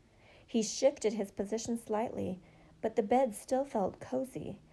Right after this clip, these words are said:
and wonderfully soft. He sat up to see what it was like, and the bed gave under his weight and bounced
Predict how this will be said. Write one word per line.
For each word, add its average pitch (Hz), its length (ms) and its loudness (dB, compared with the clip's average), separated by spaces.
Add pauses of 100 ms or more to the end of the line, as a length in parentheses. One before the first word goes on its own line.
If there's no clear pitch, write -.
(280)
and 175 220 -2
wonderfully 220 520 -2 (100)
soft. - 520 -10 (560)
He - 180 -4
sat 196 420 -6
up - 280 -4
to - 80 -10
see - 220 -8
what 180 140 -2
it - 120 -6
was 240 160 -8
like, 180 420 -6 (420)
and 196 160 2
the 196 60 4
bed 185 420 2
gave 214 460 0
under 202 220 -4
his 240 240 -6
weight 175 340 -4 (400)
and 196 160 0
bounced 208 420 2